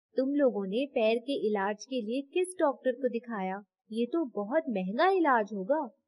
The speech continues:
इतना महंगा इलाज कैसे करवाया?" लाली ने मासूमियत से उसे सब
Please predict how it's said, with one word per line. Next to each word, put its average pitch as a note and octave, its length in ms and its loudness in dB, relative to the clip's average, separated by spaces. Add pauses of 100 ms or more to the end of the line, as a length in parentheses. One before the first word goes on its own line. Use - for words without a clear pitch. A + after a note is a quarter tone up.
(120)
इतना F4 360 -2
महंगा D4+ 360 2
इलाज D4+ 440 2
कैसे E4 300 2
करवाया?" G3+ 560 0 (400)
लाली D#4+ 360 6
ने G4+ 140 0
मासूमियत D#4+ 800 0
से A#3+ 300 -2
उसे D#4+ 280 0
सब E4+ 340 0